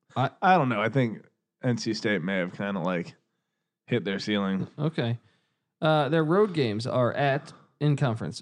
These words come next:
Speaker 1: at Clemson, at Boston College, at Wake Forest, and at Virginia. They could go oh and four in those. <laughs>
Speaker 2: They better be Wake Forest. But
Speaker 1: Wake
Speaker 2: Wake
Speaker 1: Forest had a
Speaker 2: Forest, yeah.
Speaker 1: freshman Q B this year, dude.
Speaker 2: And they kinda lit it up on offense a bunch of times, which was <laughs> like
Speaker 1: <laughs> I'm a Clawson believer, man.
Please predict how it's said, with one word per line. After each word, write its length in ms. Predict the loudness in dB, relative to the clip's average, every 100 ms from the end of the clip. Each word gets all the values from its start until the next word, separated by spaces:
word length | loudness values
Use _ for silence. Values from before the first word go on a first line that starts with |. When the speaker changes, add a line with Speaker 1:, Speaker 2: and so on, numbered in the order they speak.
| -8
Speaker 1:
at 240 | -2 -2 0
Clemson, 360 | -2 0 -4 -2
at 260 | -2 0
Boston 380 | 0 0 0 -6
College, 540 | -4 0 0 0 -4 -12 _ _ _ _ _ _ _
at 220 | -2 0
Wake 240 | 0 -2 -2
Forest, 440 | -4 0 0 -2
and 160 | -6 -4
at 220 | -4 -2
Virginia. 680 | -6 -4 0 0 0 -4 -12 _ _ _
They 140 | -4 -4
could 260 | -2 -2
go 140 | 0 0
oh 160 | 2 0
and 80 | -2
four 180 | -8
in 80 | -8
those. 280 | -10 -12 -14 -16 -20 _ _ _ _ _
<laughs> 80 | -8 -8 -12 -20 -18 -18 -18 -20 -16 -12 -12 -16 _ _ _
Speaker 2:
They 100 | -4
better 240 | 0 0 0
be 140 | -2
Wake 260 | -2 -4 -8
Forest. 420 | -8 -8 -10 -6
But 180 | 0 2
Speaker 1:
Wake 100 | 2
Speaker 2:
Wake 100 | 2
Speaker 1:
Forest 240 | 2 4
had 80 | 4
a 40 | 2
Speaker 2:
Forest, 80 | 0
yeah. 40 | 2
Speaker 1:
freshman 360 | 2 0 -2
Q 200 | -2 0
B 180 | 2 2
this 200 | 2 0
year, 140 | -2
dude. 240 | -2 -4 -4
Speaker 2:
And 160 | -2 0
they 140 | 0
kinda 300 | 0 0 2
lit 180 | 2 2
it 100 | 2
up 180 | 0 0
on 140 | 0
offense 400 | 0 0 -4 -6
a 60 | -4
bunch 260 | -2 -2
of 60 | -4
times, 380 | -4 -2 -4 -6
which 200 | -6 -4
was 160 | -4 -4
<laughs> 180 | -2
like 180 | 2 2
Speaker 1:
<laughs> 0 |
I'm 300 | 4 2 2
a 60 | -2
Clawson 500 | 2 4 4 2 0
believer, 480 | 2 2 2 2 0
man. 320 | -2 -4 -6